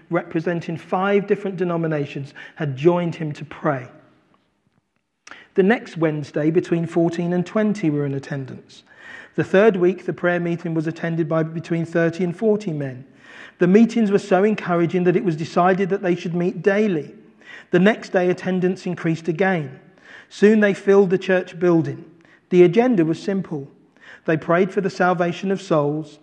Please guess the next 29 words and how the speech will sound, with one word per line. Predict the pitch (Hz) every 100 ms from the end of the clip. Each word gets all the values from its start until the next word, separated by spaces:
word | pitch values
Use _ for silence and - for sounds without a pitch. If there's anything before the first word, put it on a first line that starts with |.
| - - -
There | 165
was | 160
communal | 165 175 185 196 208
singing | 202 175 151 151 175
and | 156 160
edifying | 165 170 165 170 165 160 160
exhortations | - - 160 151 156 135 147
were | 143
presented. | 143 147 147 135 139 - - - -
There | 165
were | 165
no | 180 208
discussions, | 226 - 170 - 170 160 160 - - - -
and | 160
those | 175 190 190
in | 185
attendance | 180 202 190 160 165
prayed | - 180 180 180
by | 180 180
name | 180 196 175 147 156 156 - -
for | 160
the | 165
souls | - 175 180
of | 170 -
family | 180 170 185 190
members, | 180 165 160 160 160
neighbours | 160 156 156 156 151
and | 156 156
co-, | - 156